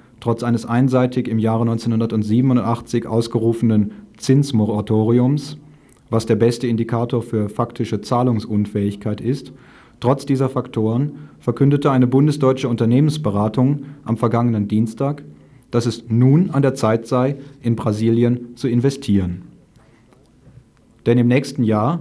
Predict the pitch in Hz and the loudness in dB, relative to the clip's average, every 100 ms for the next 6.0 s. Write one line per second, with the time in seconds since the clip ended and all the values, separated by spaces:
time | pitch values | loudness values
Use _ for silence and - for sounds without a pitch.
0 | - 113 113 123 117 113 117 - 117 107 | -8 -4 -2 0 -2 -2 -6 -4 -2 2
1 | 120 131 160 135 127 - 113 107 110 110 | 2 4 2 0 -4 -8 -14 -8 -4 0
2 | 117 120 139 139 131 113 151 151 110 101 | 2 2 2 0 0 2 2 4 2 0
3 | 101 98 - 110 101 101 127 123 156 - | -2 -8 -6 -4 -2 -2 0 -2 -2 -6
4 | 104 104 113 - 110 113 110 107 110 113 | -4 -2 -2 -2 0 -2 0 2 2 0
5 | 123 113 117 135 107 101 - 87 - | -2 -2 0 -2 -2 -6 -10 -16 -16